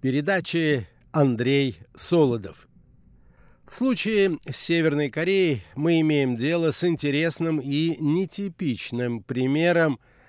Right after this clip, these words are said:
войн исторической памяти. Основными противниками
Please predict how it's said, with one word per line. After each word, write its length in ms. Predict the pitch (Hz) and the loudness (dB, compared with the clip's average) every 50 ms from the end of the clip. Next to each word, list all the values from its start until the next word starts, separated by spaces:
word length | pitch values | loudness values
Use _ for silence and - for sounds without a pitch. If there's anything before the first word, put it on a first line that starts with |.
| _ _ _ _ | _ _ _ _
войн 600 | - 110 113 131 151 156 160 160 160 151 120 - _ - - | -4 0 2 4 6 6 6 6 4 2 0 -4 _ -10 -6
исторической 840 | 160 151 123 - - 160 151 139 127 117 - - - - 156 156 | -4 -4 -4 -2 -2 0 0 0 0 -2 -4 -8 -8 -6 -6 -6
памяти. 640 | 151 - 185 156 131 117 110 101 - - - 90 78 - _ _ _ _ _ _ _ _ _ _ _ _ _ _ _ _ _ _ _ _ - | -2 0 0 0 0 0 -4 -8 -10 -14 -16 -16 -18 -20 _ _ _ _ _ _ _ _ _ _ _ _ _ _ _ _ _ _ _ _ -2
Основными 840 | - 139 135 - 151 151 151 156 160 160 156 151 151 139 131 117 107 - | -2 0 0 0 0 0 2 2 2 2 2 2 2 0 -2 -4 -6 -4
противниками 920 | 135 127 127 117 - - 165 175 165 170 156 127 139 131 131 123 107 95 | -4 -2 -2 -2 -2 0 0 2 2 0 -2 -2 -2 -2 -2 -2 -4 -6